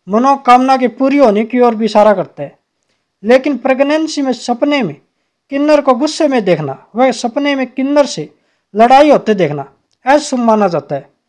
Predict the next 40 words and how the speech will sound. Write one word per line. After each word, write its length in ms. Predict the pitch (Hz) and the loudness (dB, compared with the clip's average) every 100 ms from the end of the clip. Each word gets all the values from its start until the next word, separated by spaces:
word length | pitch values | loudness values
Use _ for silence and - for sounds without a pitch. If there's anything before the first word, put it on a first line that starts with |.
| _ _ _ | _ _ _
जो 180 | 180 254 | -2 -2
संकेत 420 | 254 247 277 269 | 0 0 0 0
करता 320 | - 220 214 | -2 -4 0
है 80 | 269 | 0
कि 80 | 247 | 4
आपकी 400 | 240 262 262 277 | 4 4 2 -6
कोई 280 | 254 175 143 _ _ _ - | -2 -4 -4 _ _ _ -6
महत्वाकांक्षा 760 | 170 190 262 269 254 254 - 226 | -2 0 0 2 2 2 2 2
अधूरी 380 | 160 156 190 | 2 -2 -2
रह 140 | 269 180 | 2 2
सकती 380 | 165 - - 143 | 0 -16 -14 -12
है 100 | 143 _ _ _ _ _ _ | -12 _ _ _ _ _ _
या 160 | 208 247 | 0 4
आपको 420 | 233 233 - 226 | 4 2 0 -2
किसी 380 | 190 _ 285 285 | -2 _ -8 -2
मुसीबत 460 | 262 294 294 285 294 | 0 0 0 -2 0
का 120 | 254 | -2
सामना 340 | 226 233 247 240 | 2 2 2 0
करना 240 | 233 226 | 2 0
पड़ 140 | 220 240 | 0 -4
सकता 340 | - - 160 | -4 -12 -10
है। 60 | 135 - _ _ _ _ _ _ _ _ _ _ _ _ _ _ | -10 -10 _ _ _ _ _ _ _ _ _ _ _ _ _ _
तो 100 | 247 | -4
यह 180 | 247 285 | 2 2
था 120 | 294 | 4
हमारा 260 | 240 233 233 | 4 6 6
आज 200 | 240 233 | 6 4
का 120 | 226 | 2
वीडियो। 300 | 202 196 226 | 2 2 0
इसी 180 | 262 302 | 0 -2
प्रकार 340 | 277 233 226 208 | -2 0 2 2
की 80 | |
और 180 | 220 262 | 2 2
अधिक 220 | 269 214 | 2 0
वीडियो 260 | 214 226 233 | -4 -2 0
देखने 280 | 247 254 247 | 2 0 -2
के 80 | 233 | -2
लिए 100 | 220 | 0
हमारे 260 | 165 185 | 0 -2
इस 80 | 226 | -4